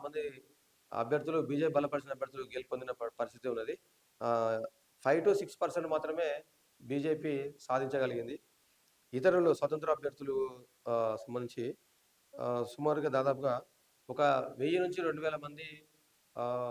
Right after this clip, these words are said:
అభ్యర్థులు గెలుపొందిన పరిస్థితి ఉన్నది. అంటే, ఈ ఓవరాల్‌గా ఈ చూస్తే ఇప్పుడు మనకు కాంగ్రెస్ పార్టీ ముందంజలో ఉన్నది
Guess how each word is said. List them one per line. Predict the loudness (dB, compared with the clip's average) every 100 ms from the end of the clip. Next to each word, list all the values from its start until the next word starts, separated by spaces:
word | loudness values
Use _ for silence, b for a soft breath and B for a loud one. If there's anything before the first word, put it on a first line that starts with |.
| -4 -4
అభ్యర్థులు | 0 0 2
గెలుపొందిన | 0 -2 -2 -4
పరిస్థితి | -4 -8 -8
ఉన్నది. | -6 -4
అంటే, | -4
ఈ | -6 -6
ఓవరాల్‌గా | 0 2 6 6 6 2 -10 _ _ -4
ఈ | -2 -2 -4 -6 -8
చూస్తే | -2 0 0 -2 -10 -18 _ _ -16
ఇప్పుడు | -8 -2
మనకు | 0 0 -2 -2 -2 -4 -8 _ _ _ _ -2
కాంగ్రెస్ | 2 4 2 0
పార్టీ | -12 _ -2
ముందంజలో | 0 2 2 0
ఉన్నది | 0 -4